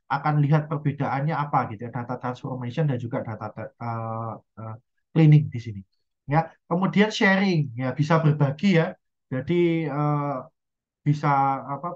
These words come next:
namanya, bisa dikerjakan gitu ya secara tim gitu ya, sehingga menganalisisnya tidak, tidak secara individu tapi bisa dikerjakan secara tim, bisa dipantau, bisa dimonitor,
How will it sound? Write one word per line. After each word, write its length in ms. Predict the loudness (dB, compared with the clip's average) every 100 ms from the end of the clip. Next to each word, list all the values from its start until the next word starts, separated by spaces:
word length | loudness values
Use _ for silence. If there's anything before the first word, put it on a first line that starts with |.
| -6
namanya, 340 | -4 -2 -4 -2
bisa 240 | -2 -2
dikerjakan 800 | -4 -6 -6 -2 -2 0 0 2
gitu 160 | 0 0
ya 60 | -2
secara 500 | -2 -2 -2 -2 -2
tim 460 | 4 6 6 4 2
gitu 240 | -2 -2
ya, 260 | 0 0 -2 -10 _ _
sehingga 380 | -6 -4 -4 -4
menganalisisnya 880 | -4 -4 -4 -2 -2 -2 -2 -2 -2
tidak, 380 | 0 0 -2 -4 -6
tidak 200 | -4 -6
secara 320 | -6 -4 -4 -4
individu 500 | -4 -4 -4 -2 -2
tapi 280 | 0 0 -2
bisa 260 | 0 -2 -4 -6
dikerjakan 480 | -8 -6 -4 -4 -4
secara 460 | -6 -6 -2 -2 0
tim, 240 | 0 0 -2
bisa 200 | 0 0
dipantau, 640 | -2 0 0 2 4 4 4
bisa 160 | 2 -2
dimonitor, 720 | -4 -4 -4 -6 0 4 4